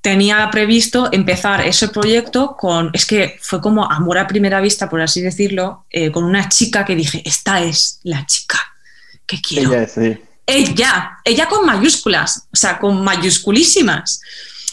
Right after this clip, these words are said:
Speaker 1: Pero, ah, ella es de Corea, entonces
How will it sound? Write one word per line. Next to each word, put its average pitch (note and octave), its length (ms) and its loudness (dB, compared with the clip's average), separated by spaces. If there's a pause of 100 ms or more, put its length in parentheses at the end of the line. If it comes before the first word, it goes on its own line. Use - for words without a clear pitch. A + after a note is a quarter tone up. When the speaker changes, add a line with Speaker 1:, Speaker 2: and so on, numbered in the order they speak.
(160)
Speaker 1:
Pero, A#3 420 0 (1300)
ah, F#3 960 2 (120)
ella F#3 500 2
es F3 180 -4
de F#3 520 0
Corea, B3+ 340 0 (1200)
entonces G#3 920 2